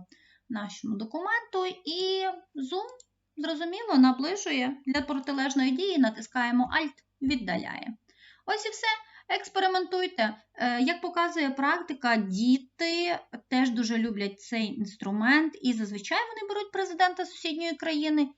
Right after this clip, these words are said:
і відводять душу. Просто роблять з ним все, що завгодно. Спробуйте і ви, і рекомендую вам зробити це щиросердно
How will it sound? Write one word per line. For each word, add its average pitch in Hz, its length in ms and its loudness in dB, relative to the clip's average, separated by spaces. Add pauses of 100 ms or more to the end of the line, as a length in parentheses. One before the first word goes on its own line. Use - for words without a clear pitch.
(200)
і 277 140 4
відводять 233 720 4
душу. 220 540 -2 (360)
Просто 277 680 2 (640)
роблять 226 520 0
з - 20 -2
ним 208 200 0
все, 247 500 2
що 220 280 -2
завгодно. 185 720 -4
Спробуйте 254 720 0
і 233 160 -2
ви, 311 140 -2 (480)
і 294 140 2
рекомендую 269 720 0
вам 254 340 4 (720)
зробити 254 440 0
це 254 140 -2
щиросердно 294 680 2